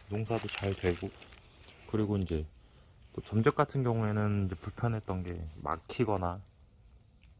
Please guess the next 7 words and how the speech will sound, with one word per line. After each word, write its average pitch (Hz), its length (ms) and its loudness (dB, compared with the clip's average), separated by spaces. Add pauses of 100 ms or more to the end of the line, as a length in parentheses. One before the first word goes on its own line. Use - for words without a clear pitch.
(3750)
또 98 1040 -2
승용제 151 440 -2
쪽 98 240 -2
이렇게 85 160 -2
풀 135 160 0
깎을 123 360 2
때 73 280 -4